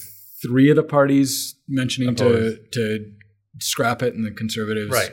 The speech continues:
Speaker 2: They wanna go full,
Speaker 1: go
Speaker 2: full
Speaker 1: full
Speaker 2: steam.
Speaker 1: force
Speaker 2: Yep.
Speaker 1: on it. Um, we've had an episode about it.
Speaker 2: Yep.
Speaker 1: Uh, you take a listen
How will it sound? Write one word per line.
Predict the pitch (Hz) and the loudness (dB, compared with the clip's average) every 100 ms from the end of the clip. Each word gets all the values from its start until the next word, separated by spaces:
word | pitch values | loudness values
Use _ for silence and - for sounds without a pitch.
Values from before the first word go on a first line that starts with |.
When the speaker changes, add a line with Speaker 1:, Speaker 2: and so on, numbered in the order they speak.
| - 113 | -10 -10
Speaker 2:
They | |
wanna | 101 101 | -8 -6
go | 98 98 | -6 -8
full, | - 98 92 | -8 -12 -4
Speaker 1:
go | 113 104 | -2 -2
Speaker 2:
full | 120 | -2
Speaker 1:
full | 104 120 | -2 0
Speaker 2:
steam. | 107 | 0
Speaker 1:
force | 117 104 101 110 110 | -2 -2 -4 -8 -10
Speaker 2:
Yep. | - | -10
Speaker 1:
on | 101 98 | -8 -8
it. | 90 - - 107 | -10 -14 -14 -6
Um, | 98 98 98 95 107 | -4 -2 -4 -8 -4
we've | 110 110 | -4 -2
had | 107 | -2
an | 107 | -4
episode | 110 117 123 117 | -4 -2 0 0
about | 110 110 | 0 0
it. | 113 127 - - - | 0 -2 -8 -12 -8
Speaker 2:
Yep. | 135 | -6
Speaker 1:
Uh, | 95 90 92 90 | -6 -8 -10 -12
you | 87 90 | -14 -14
take | - 107 | -14 -14
a | 101 | -12
listen | 107 107 113 113 | -8 -6 -2 -2